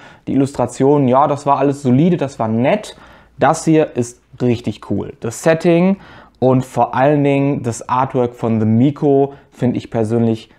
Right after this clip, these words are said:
richtig geil. Das schafft eine thematische Grundlage, wo ich es gerne spiele. Ich rekrutiere gerne Tempelritter, Paladine, Zauberer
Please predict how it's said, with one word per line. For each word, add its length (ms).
richtig 420
geil. 420
Das 240
schafft 260
eine 120
thematische 600
Grundlage, 760
wo 180
ich 100
es 200
gerne 320
spiele. 380
Ich 180
rekrutiere 580
gerne 440
Tempelritter, 600
Paladine, 720
Zauberer 720